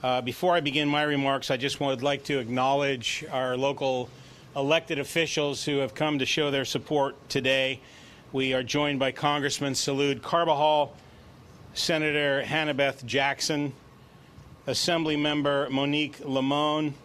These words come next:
and two of our county supervisors. From the second district, we have Supervisor Greg Hart, and from the third district, Supervisor Joan Hartman. So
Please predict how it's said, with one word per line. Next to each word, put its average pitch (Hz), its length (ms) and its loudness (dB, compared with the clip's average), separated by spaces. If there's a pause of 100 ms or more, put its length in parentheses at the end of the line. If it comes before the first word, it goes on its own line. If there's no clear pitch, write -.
(500)
and 135 540 -2
two 185 260 2
of 147 100 2
our 139 120 2
county 139 360 -4
supervisors. 117 800 -2
From 131 200 -4
the 120 60 -2
second 143 460 -2
district, 135 600 -4 (580)
we 131 160 -2
have 131 480 -2
Supervisor 135 560 0
Greg 135 320 0
Hart, 180 520 0
and 135 200 -4
from 131 160 -4
the 123 100 -2
third 143 300 -2
district, 131 460 -4
Supervisor 127 500 -2
Joan 127 420 -2 (240)
Hartman. 123 580 -2 (1500)
So 165 600 2